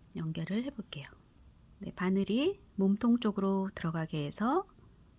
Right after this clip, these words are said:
나옵니다. 그리고 입 부분도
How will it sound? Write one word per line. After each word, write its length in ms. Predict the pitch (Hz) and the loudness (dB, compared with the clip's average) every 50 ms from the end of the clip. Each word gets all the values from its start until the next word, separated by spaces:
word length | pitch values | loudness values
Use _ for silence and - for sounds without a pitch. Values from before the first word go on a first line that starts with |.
| - - 294 | -20 -20 -12
나옵니다. 680 | - 175 165 160 160 156 147 147 147 - - 151 156 - - - - - - - - - - - - - - - - - - - - - - - - - - - - - - - - - - - - - - - - - - - - - - - - - - - - - - - - - - - - - - - - - - - - - - - - - - - - - - - - - - - - - - - - - - - - - - - - - | -6 -4 -2 -2 -2 -2 -4 -4 -6 -8 -10 -12 -12 -12 -16 -20 -20 -20 -20 -20 -20 -20 -20 -20 -20 -20 -20 -20 -20 -20 -20 -20 -20 -20 -20 -20 -20 -20 -20 -20 -20 -20 -20 -20 -20 -20 -20 -20 -20 -20 -20 -20 -20 -20 -20 -20 -20 -20 -20 -20 -20 -20 -20 -20 -20 -20 -20 -20 -20 -20 -20 -20 -20 -20 -20 -20 -20 -20 -20 -20 -20 -20 -20 -20 -20 -20 -20 -20 -20 -20 -20 -20 -20 -20 -20 -20 -20 -20 -20 -20 -20 -20 -20 -20 -20 -20 -20 -20 -20 -16
그리고 520 | - - - - - 240 277 370 427 415 - - - - - - - - - - - - - - - - - | -14 -14 -14 -10 -6 -4 -2 -2 -4 -6 -12 -20 -20 -20 -20 -20 -20 -20 -20 -20 -20 -20 -20 -16 -16 -8 -4
입 180 | 196 190 - - | -4 -4 -4 -2
부분도 680 | - 214 - - 175 170 160 170 180 202 269 381 | -4 -4 -2 -2 -4 -4 -2 -2 -2 -2 -2 -2